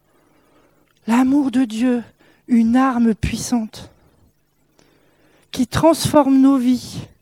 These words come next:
qui demeure en nous et qui change la vie des autres. Est-ce qu'on ac-, on accepte ce défi dans ces temps ?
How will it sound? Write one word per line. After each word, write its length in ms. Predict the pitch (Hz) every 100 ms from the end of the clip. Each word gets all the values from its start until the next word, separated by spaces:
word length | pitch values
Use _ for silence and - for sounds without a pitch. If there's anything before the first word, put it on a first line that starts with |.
| _ _ _ _
qui 180 | - 240
demeure 540 | 208 302 285 285 262 247
en 140 | 254
nous 220 | 247 220 202 - - _ _ _ _ _ _ _ -
et 120 | 226
qui 160 | -
change 360 | 214 269 269 220
la 140 | 220
vie 160 | 196 220
des 260 | 185 202 196
autres. 340 | 208 - - _ _ _ _ _ _ _ _ _ _ _ _ _ _ _ _ _ _ _ _ _ _ _ _ _ _ _ _ _ _ _ _ - _ _ _ _ _ _ _ _ _ _ _ -
Est-ce 180 | 285 -
qu'on 200 | 330 302
ac-, 340 | 254 247 277 -
on 180 | 247
accepte 440 | 247 240 - 277 -
ce 160 | -
défi 400 | 202 220 - -
dans 160 | 208 196
ces 180 | - 196
temps ? 240 | - 208